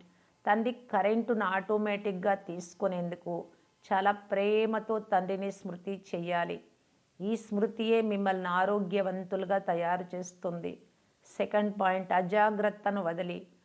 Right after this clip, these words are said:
స్వదర్శన చక్రధారి లైట్ హౌస్గా అవ్వాలి. దీని ద్వారానే జ్ఞాన సాగరులుగా అయ్యి చక్రవర్తి, రాజా, రాణిగా అయిపోతారు. వరదానము,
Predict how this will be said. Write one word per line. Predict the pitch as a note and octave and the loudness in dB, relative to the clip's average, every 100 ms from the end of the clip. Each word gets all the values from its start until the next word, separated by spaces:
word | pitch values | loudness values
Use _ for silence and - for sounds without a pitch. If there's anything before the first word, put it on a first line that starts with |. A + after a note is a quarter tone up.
| _ _ | _ _
స్వదర్శన | - - G3 G#3+ A#3 - A#3 G#3 F#3+ | -20 -2 0 2 -2 -2 -4 -2 -4
చక్రధారి | F#3 F#3 F#3 F3+ F3+ F3+ F#3+ A3+ A3 | -2 2 2 2 0 4 4 2 0
లైట్ | G3 F#3+ G3 G#3 - - | 0 2 2 -2 -4 0
హౌస్గా | F3 F#3 - - G#3+ | 0 -2 -10 -6 2
అవ్వాలి. | F#3 E3 F3 F3 E3+ - _ _ _ _ _ _ | 2 2 0 0 -2 -10 _ _ _ _ _ _
దీని | F3 A3 A#3 G#3+ | -4 0 2 0
ద్వారానే | G3+ F#3+ G3 F#3+ F#3+ A3 | 2 4 4 2 0 -2
జ్ఞాన | F#3 F#3 F#3 G3 G3+ | -2 -2 0 0 -2
సాగరులుగా | G3+ - F3+ F3+ F#3 F#3+ F#3+ F#3+ F#3+ | -6 -2 2 4 4 2 2 0 0
అయ్యి | E3+ E3+ - _ _ _ _ - F#3+ | -2 -6 -10 _ _ _ _ -4 -4
చక్రవర్తి, | - G#3 G3+ G3 - G#3+ | 0 0 0 -2 -2 0
రాజా, | F3+ F3+ F3 E3+ F#3+ | 2 2 2 2 2
రాణిగా | F3+ D#3+ E3 F3 F#3 F#3 F3+ | 2 0 -2 -2 -4 -4 -4
అయిపోతారు. | E3 E3 D#3 E3 - _ _ _ _ _ _ _ _ _ - | -4 -8 -6 -8 -8 _ _ _ _ _ _ _ _ _ -2
వరదానము, | F3+ G3 G3 F#3+ F#3 F#3 A3+ - | 4 4 6 4 4 2 -2 -4